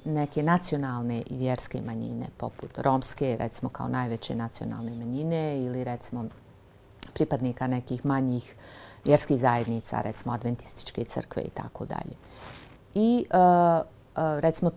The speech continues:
to je, to je nešto što, što je naš monitoring pokazao, a takvi podaci nisu postojali, e, ranije. I u zadnjih deset godina, prema našoj evidenciji,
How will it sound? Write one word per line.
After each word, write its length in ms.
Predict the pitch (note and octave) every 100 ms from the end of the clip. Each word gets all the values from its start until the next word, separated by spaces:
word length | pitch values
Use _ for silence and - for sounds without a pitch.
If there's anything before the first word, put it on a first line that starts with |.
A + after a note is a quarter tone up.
| - - -
to 160 | F#3+ E3
je, 140 | D3+
to 200 | - F3+
je 80 | E3
nešto 300 | D#3 - D#3+
što, 360 | - D#3+ C#3 -
što 340 | - - D#3 D3
je 160 | C#3
naš 280 | C#3+ D3+ -
monitoring 580 | C#3+ C3+ C3+ C#3 C#3+ C#3
pokazao, 720 | - - C#3 C#3 D3 E3+ D#3+
a 80 | C#3+
takvi 300 | - C#3+ C3+
podaci 500 | D3 C3 B2+ B2+ C3+
nisu 400 | B2 A#2 - A#2 - - - -
postojali, 500 | - - - A#2 A#2+
e, 40 | - - B2 A2+
ranije. 500 | A2 A#2 E3 A3 A#3 -
I 180 | - F3+
u 120 | F3
zadnjih 360 | F3 F#3+ F#3 E3
deset 340 | E3 E3 F3
godina, 460 | - E3+ F#3 F#3 D#3+
prema 240 | - D3+
našoj 360 | D3+ D#3+ E3 D3+
evidenciji, 720 | C3 C3 C3+ E3+ - G#3+ G3+